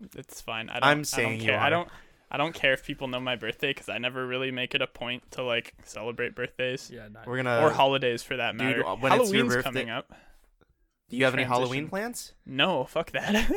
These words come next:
Speaker 1: <laughs>
Speaker 2: Kyle also doesn't have any Holly-,
Speaker 1: I've never
Speaker 2: Halloween
Speaker 1: liked
Speaker 2: plans.
Speaker 1: Halloween, though. I'm kind of a, I'm kind of a
Speaker 2: We're,
Speaker 1: Scrooge when
Speaker 2: dude,
Speaker 1: it comes to
Speaker 2: we've,
Speaker 1: Halloween.
Speaker 2: oh, it's been a year since you dressed up as Han
Speaker 1: Dude,
Speaker 2: Solo.
Speaker 1: that was one of the worst experiences of my
Speaker 2: <laughs>
Speaker 1: life.
Speaker 3: Hold on, I'm missing something.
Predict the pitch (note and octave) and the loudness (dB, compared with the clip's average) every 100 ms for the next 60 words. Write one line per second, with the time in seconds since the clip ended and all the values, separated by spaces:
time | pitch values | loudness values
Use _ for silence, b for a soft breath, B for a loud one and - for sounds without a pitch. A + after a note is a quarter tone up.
0 | G4+ A4 D#3 D#3+ C#3 - B2 A#2 A2 A#2 | 0 -2 6 8 8 4 -2 -2 -4 -2
1 | A#2 A2 D3 G3 A#3 A#3 D3+ C#3+ A2 C3 | -2 0 2 4 4 4 4 2 0 0
2 | C3 B2+ B2+ B2+ B2 A#2+ C3 D3+ D3 D3 | 0 -2 -4 -6 -6 -8 -6 -6 -4 -2
3 | C3+ C#3 D3 - E3 F3+ E3+ - - - | -2 -4 -6 -4 -2 -2 -4 -6 -10 -4
4 | B2 C3+ C3 C3+ C#3 E3+ D#3+ C3+ B2+ - | 0 0 -2 -4 -2 0 2 0 -6 -6
5 | C3 C3+ B2+ B2+ B2+ B2 F3+ E3 C#3+ D#3+ | -2 0 0 -2 -4 -2 0 0 -2 -2
6 | E3 C3+ C#3 F#3+ G#3 - C3+ - C#3 C3 | 0 0 0 2 2 0 -4 -4 -4 2
7 | D3 - D3+ D3 - D#3 D3+ - F3+ A3+ | 2 4 2 2 4 2 2 2 4 8
8 | B3 C#3+ D#3 E3+ E3 C#3 C3+ - D3 - | 8 8 6 2 0 -2 -4 -4 -6 -8
9 | - B2+ C3 B2+ F3 C3+ C3+ C3+ B2+ B2+ | 0 2 2 2 0 2 0 0 -2 0
10 | B2+ C3 A#3 A#3+ F3 B2+ C3+ B3+ A3+ A3 | 0 4 6 6 4 2 0 2 2 0
11 | F#3+ F3 C3+ | -2 -2 -2